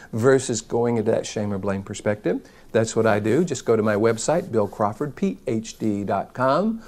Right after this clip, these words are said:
or just Google Bill Crawford. I'll come up on the first page. Hit the contact button. Let me know what you're interested in. If you're an individual and want to work with me around the concept of dropping that shame and going away from the blame and going to the learning and the owning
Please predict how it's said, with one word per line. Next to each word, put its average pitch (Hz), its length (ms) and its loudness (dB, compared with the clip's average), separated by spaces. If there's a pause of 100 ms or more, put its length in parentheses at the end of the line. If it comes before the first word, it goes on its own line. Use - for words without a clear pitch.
(140)
or 113 60 -2
just 110 220 -2
Google 110 260 4
Bill 113 160 4
Crawford. 113 420 2
I'll 104 100 0
come 101 200 -4
up 95 100 -8
on 95 120 -4
the 98 60 -10
first - 260 -6
page. 107 460 -4 (420)
Hit 208 300 10
the 170 80 2
contact 160 520 4
button. 160 260 6
Let 139 120 4
me 127 120 0
know 117 120 4
what 110 160 2
you're 113 80 0
interested 107 460 -4
in. 170 260 0 (280)
If 151 120 0
you're 190 120 12
an 185 60 10
individual 190 520 8
and 113 100 4
want 123 140 0
to 139 80 2
work 170 280 4
with 151 180 -2
me 98 180 -2
around 110 340 -4
the 127 60 -4
concept 143 600 -6
of 104 140 -4 (180)
dropping 190 360 2
that 143 200 0
shame 107 500 0
and 95 100 -6
going 170 220 -2
away 151 180 2
from 135 160 -2
the 123 80 0
blame 101 360 -2
and 107 140 -4
going 151 380 0
to 135 180 -2
the 117 120 2
learning 110 420 2
and 101 100 -4
the 104 120 -2
owning 117 420 0